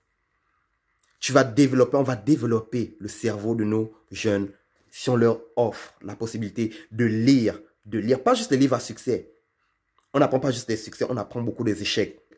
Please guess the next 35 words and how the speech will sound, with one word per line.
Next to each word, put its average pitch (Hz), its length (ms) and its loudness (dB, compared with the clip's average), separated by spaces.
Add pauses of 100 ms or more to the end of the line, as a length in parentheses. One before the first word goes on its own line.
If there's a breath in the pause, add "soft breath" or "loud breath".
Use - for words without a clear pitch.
(280 soft breath)
Fait - 100 -8
qu'il 135 100 -2
faut 165 140 6
donner 131 220 6
à 127 80 2
notre 120 160 -2
génération 110 380 -2
d'aujourd'hui 110 460 -4 (180 loud breath)
les 107 200 -2
outils 113 220 -8
tels 113 180 -2
que 95 200 -2 (520 loud breath)
les 101 100 -14
livres, 107 380 -2 (420)
les 113 80 -8
livres 123 200 -2
à 120 40 -4
succès, - 640 -4 (760)
les 117 120 2
livres 135 180 6
de 123 60 2
développement 123 460 2
personnel, 113 720 -2 (1600)
pour - 100 -14
qu'ils 127 200 -8
puissent 147 420 -2 (400)
demain 120 440 2 (220 loud breath)
mettre 117 280 2
le 113 60 -4
continent 110 380 -4
africain 110 500 -8 (760)
sur - 200 -10
le 110 100 -4
plan 110 140 0
compétitif. 101 840 -8